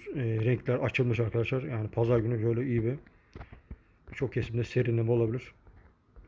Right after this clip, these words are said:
Evet, e, artık önümüzdeki ay sonundan itibaren arkadaşlar bir kez daha sıcaklık art-, arttıktan sonra evvelallah Eylül'ün ilk haftasından sonra şöyle dördünden beşinden itibaren sıcaklık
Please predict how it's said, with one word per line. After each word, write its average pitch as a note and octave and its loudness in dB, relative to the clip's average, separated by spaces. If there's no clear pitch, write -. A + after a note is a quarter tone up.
Evet, C3 -2
e, B2+ 0
artık C#3+ -2
önümüzdeki C3+ 4
ay C3 4
sonundan C3 0
itibaren A#2 -2
arkadaşlar A#2+ -2
bir C3 -2
kez B2 2
daha A#2+ 2
sıcaklık A#2+ -2
art-, A#2+ -2
arttıktan A#2 0
sonra A#2+ 2
evvelallah A#2 0
Eylül'ün A#2+ 4
ilk C3+ -2
haftasından B2 0
sonra A#2+ 2
şöyle A#2+ 0
dördünden A#2+ 2
beşinden A#2+ 2
itibaren A#2+ 0
sıcaklık A#2+ 0